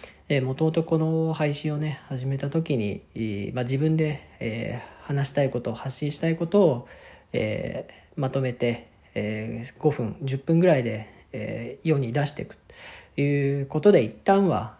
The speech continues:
やりますということを書いてたんですけど、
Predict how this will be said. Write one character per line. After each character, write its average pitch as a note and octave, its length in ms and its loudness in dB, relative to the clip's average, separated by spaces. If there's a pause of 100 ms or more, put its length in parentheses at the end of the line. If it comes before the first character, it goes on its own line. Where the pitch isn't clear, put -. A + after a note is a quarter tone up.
(100)
や G#2+ 100 0
り G#2+ 80 -2
ま G#2 140 -2
す - 100 -12
と - 160 -12 (260)
い G#2+ 60 -6 (380)
う A#2 100 -10
こ C3+ 140 -4
と C3 180 2
を A#2 180 -2
書 C3+ 60 -4
い B2+ 60 -4
て A#2+ 120 -4
た A2 120 -4
ん A#2 80 -8
で A#2 60 -8
す - 120 -12
け - 100 -6
ど、 C#3 260 -2